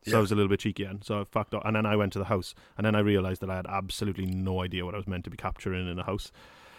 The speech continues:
Speaker 1: So I was just stood there like that. And then the female, the wife photographer was just like, "Oh, Dan, I've set this up upstairs. Do you wanna use it after me?" And I was like, "Yeah, cool." <laughs>
Speaker 2: Yeah.
Speaker 1: So then I filmed that, and then I, like, obviously I knew I had to get the dress.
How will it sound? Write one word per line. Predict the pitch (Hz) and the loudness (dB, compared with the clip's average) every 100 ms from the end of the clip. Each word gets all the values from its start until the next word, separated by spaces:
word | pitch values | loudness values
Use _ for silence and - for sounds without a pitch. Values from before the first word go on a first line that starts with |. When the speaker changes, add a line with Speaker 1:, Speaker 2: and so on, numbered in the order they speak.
| - - - | -20 -20 -6
Speaker 1:
So | - | -2
I | |
was | 90 | 0
just | 92 - | -2 -2
stood | 107 92 | -2 0
there | 92 | -2
like | 90 | -4
that. | 92 92 - | -6 -10 -6
And | 104 | -2
then | 98 92 87 - | 0 0 -4 -4
the | 98 | -6
female, | - 113 98 95 92 | -2 0 0 0 -2
the | 85 | -4
wife | 98 101 - - | 0 0 -2 -12
photographer | - 98 92 87 - 92 87 _ _ _ - | -10 -4 -4 -4 -6 -4 -6 _ _ _ -6
was | 101 90 | -4 -4
just | 92 | -4
like, | 98 | -4
"Oh, | 98 101 | -2 0
Dan, | 107 95 | 0 0
I've | 95 | -2
set | - 98 | -4 -2
this | 101 | -4
up | 98 92 | -4 -6
upstairs. | 92 - 80 87 | -8 -8 -8 -8
Do | - | -4
you | 104 | -2
wanna | 101 | 0
use | 101 95 | -2 -2
it | 98 | -2
after | 95 - | -2 -2
me?" | 101 104 | 0 0
And | 104 95 | -2 -4
I | |
was | 92 | -4
like, | 95 | -6
"Yeah, | 95 107 - | -4 -6 -2
cool." | 113 101 107 98 | -2 -2 -6 0
<laughs> | 123 | 2
Speaker 2:
Yeah. | 120 | 2
Speaker 1:
So | - | 4
then | 104 98 | 2 2
I | 98 | 2
filmed | - 101 | 0 0
that, | 98 98 | 0 -2
and | 98 | -4
then | 98 | -4
I, | 95 - | -6 -8
like, | 98 | -6
obviously | 101 101 - 101 | -6 -6 -4 -2
I | |
knew | 98 95 | 0 0
I | |
had | 95 | -2
to | - | -4
get | 95 | -6
the | 104 | -6
dress. | 90 82 - | -8 -10 -14